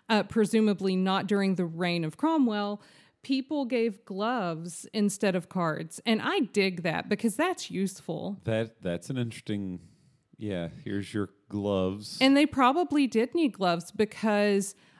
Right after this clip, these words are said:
Speaker 1: I know during, um, the fifteen hundreds, and I don't know if this would have still been true the next century, England was going through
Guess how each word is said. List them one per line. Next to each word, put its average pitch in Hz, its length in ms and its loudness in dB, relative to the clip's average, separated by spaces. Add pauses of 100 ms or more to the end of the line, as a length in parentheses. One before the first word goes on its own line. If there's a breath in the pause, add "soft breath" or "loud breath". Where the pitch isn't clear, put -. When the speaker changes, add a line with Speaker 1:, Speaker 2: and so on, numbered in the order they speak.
Speaker 1:
I 220 120 6
know 254 220 6
during, 240 560 2
um, 180 580 0 (100)
the 202 200 0
fifteen 262 560 4
hundreds, 190 880 0
and 208 160 2
I 202 80 4
don't 226 180 2
know 214 120 2
if 208 100 0
this 208 260 0
would 208 160 0
have 196 100 0
still 202 260 -2
been 202 180 2
true 208 220 -2
the 190 80 -4
next 185 300 -2
century, 202 440 0
England 208 400 0
was 185 160 -2
going 190 320 0
through 185 400 0